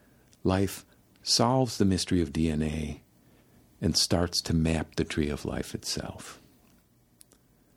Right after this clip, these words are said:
By midnight, most of the globe is converted to row crops for the care and feeding of one species.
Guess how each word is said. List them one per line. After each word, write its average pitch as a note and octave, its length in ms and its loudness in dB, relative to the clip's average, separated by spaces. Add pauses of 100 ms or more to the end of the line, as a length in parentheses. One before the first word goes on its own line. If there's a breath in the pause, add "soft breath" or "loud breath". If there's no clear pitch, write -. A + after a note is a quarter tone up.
(1400 soft breath)
By D#2+ 160 0
midnight, G2+ 640 2 (220 loud breath)
most B2 420 2
of B2 80 4
the G#2+ 80 4
globe F#2+ 480 4
is F#2+ 120 0
converted E2+ 640 0
to - 100 -2
row E2 260 2
crops D#2+ 500 -4
for - 160 -4
the C2 60 -2
care E2 420 0
and D2+ 140 -2
feeding D2+ 360 -2
of C#2 120 -6
one C#2+ 240 -2
species. - 640 -10